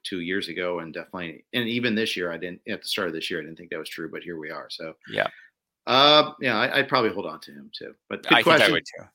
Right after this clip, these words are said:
Speaker 1: Thanks,
Speaker 2: Yeah.
Speaker 1: Damian, for the question. Appreciate that. Um, what do you, what's your next article for Yahoo? Do you know yet?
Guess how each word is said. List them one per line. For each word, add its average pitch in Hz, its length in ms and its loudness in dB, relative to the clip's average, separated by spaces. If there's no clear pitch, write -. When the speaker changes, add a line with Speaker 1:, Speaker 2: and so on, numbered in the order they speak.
Speaker 1:
Thanks, 175 260 4
Speaker 2:
Yeah. 180 80 10
Speaker 1:
Damian, 170 240 6
for 151 100 -2
the 147 80 -2
question. 151 380 2
Appreciate 127 540 -2
that. 135 320 4
Um, 151 420 8
what 170 180 6
do 214 60 10
you, 190 140 6
what's 180 160 4
your 180 100 4
next 170 180 2
article 156 300 2
for 151 100 -2
Yahoo? 131 300 0
Do 90 100 -12
you 98 60 -4
know 113 120 0
yet? 147 200 0